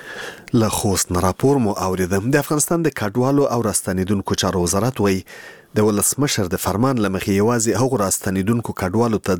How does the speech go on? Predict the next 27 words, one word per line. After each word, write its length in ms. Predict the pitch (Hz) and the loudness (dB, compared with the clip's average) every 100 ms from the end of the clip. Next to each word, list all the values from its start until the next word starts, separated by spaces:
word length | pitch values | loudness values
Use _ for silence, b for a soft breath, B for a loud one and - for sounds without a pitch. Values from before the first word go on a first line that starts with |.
| 92 | 0
ځمکې 280 | 113 - 87 | -2 0 0
ویشل 260 | 82 92 - | 2 0 0
کیږي 200 | 143 131 | 0 2
چې 80 | 147 131 B B - 104 | 0 -2 B B -2 -2
مستحق 500 | - 95 139 - 165 | 0 -2 -2 0 2
وي 120 | 160 - 123 | 2 0 -2
او 100 | 135 | -2
سرپناه 480 | - 98 - 92 95 - | -2 -2 -2 -2 -2 -2
ته 40 | 110 | -2
اړتیا 280 | 98 143 147 | -2 0 2
ولري. 240 | 101 104 101 B B B | 2 0 -2 B B B
د 20 | 143 147 | 0 2
دې 60 | 143 | 2
وزارت 420 | 113 104 104 - - 101 | 0 -2 -4 -10 -4 0
ویان 420 | 104 127 143 85 - _ _ _ - 98 | 2 2 0 -4 -12 _ _ _ -2 0
ازادۍ 280 | 104 120 107 | 2 2 0
راډیو 240 | 95 90 87 | 0 -2 0
ته 80 | 127 | 2
ویل، 200 | 135 123 B B - | 2 0 B B -4
هغه 160 | 120 117 - | 0 0 0
کمیټې 320 | 98 90 104 95 | 0 2 0 2
چې 80 | 98 85 | 0 0
د 20 | 87 85 | 0 2
دې 160 | 117 101 - b b b - | 2 0 -4 b b b -4
چارې 220 | 123 123 101 | 0 2 2
د 100 | 90 - | 0 -2
ترسره 340 | - - 92 | -2 -2 -4